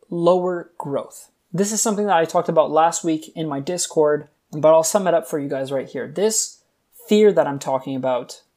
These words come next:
is coming from the fear that valuations are perhaps a bit too high. If we look at stock prices for stocks that are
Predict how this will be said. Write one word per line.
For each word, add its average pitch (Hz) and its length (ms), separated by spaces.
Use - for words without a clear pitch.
is 165 260
coming 202 340
from 190 200
the 160 80
fear 165 260
that 147 240
valuations 143 640
are 143 140
perhaps 139 480
a 143 60
bit 139 220
too 143 200
high. 143 480
If - 160
we 202 60
look 233 160
at 208 80
stock 208 300
prices 185 360
for 156 260
stocks 156 440
that 151 200
are 139 340